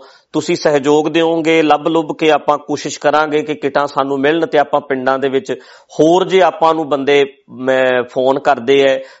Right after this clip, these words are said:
ਪੰਜ ਪੰਜ ਬੰਦਿਆਂ ਦੀ ਟੀਮ ਬਣਾਉਂਦੇ ਹੈ, ਖਾਸ ਕਰਕੇ ਪਟਿਆਲੇ ਜ਼ਿਲ੍ਹੇ ਦੇ ਵਿੱਚ ਜਿਹੜੇ ਨੇੜੇ ਨੇੜੇ ਵਾਲੇ ਹੈ, ਤੇ ਉਹ ਆਪਾਂ provide ਕਰਾਂਗੇ ਤੇ ਤੁਸੀਂ, ਮੈਨੂੰ ਉਮੀਦ ਹੈ ਕਿ ਦੁਬਾਰਾ ਵੀ ਸਾਨੂੰ ਸਮਾਂ ਦਿਓਗੇ ਪਰਮੇਸ਼ਰ ਦੁਆਰ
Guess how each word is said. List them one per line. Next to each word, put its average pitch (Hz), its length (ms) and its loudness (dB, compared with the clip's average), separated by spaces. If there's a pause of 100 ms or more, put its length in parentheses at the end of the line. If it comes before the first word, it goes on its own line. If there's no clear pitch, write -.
(120)
ਪੰਜ 143 220 0
ਪੰਜ 151 240 -2
ਬੰਦਿਆਂ 139 400 0
ਦੀ 135 120 -6
ਟੀਮ 139 380 -4
ਬਣਾਉਂਦੇ 127 500 0
ਹੈ, 117 120 -2 (280)
ਖਾਸ 147 300 0
ਕਰਕੇ 156 720 0 (240)
ਪਟਿਆਲੇ 147 460 2
ਜ਼ਿਲ੍ਹੇ 135 260 0
ਦੇ 135 100 0
ਵਿੱਚ 131 200 -6
ਜਿਹੜੇ 156 240 0
ਨੇੜੇ 139 380 2
ਨੇੜੇ 131 260 2
ਵਾਲੇ 110 340 0
ਹੈ, 104 80 -6 (360)
ਤੇ 143 160 0
ਉਹ 190 140 6
ਆਪਾਂ 180 260 0
provide 139 480 0
ਕਰਾਂਗੇ 165 420 0
ਤੇ 160 100 -8
ਤੁਸੀਂ, 160 320 -4
ਮੈਨੂੰ 151 380 -2
ਉਮੀਦ 139 400 0
ਹੈ 151 140 2
ਕਿ 147 160 -4
ਦੁਬਾਰਾ 127 420 2
ਵੀ 135 100 -4
ਸਾਨੂੰ 120 300 -6
ਸਮਾਂ 110 360 -2
ਦਿਓਗੇ 101 360 -8
ਪਰਮੇਸ਼ਰ 104 500 -8
ਦੁਆਰ 101 240 -4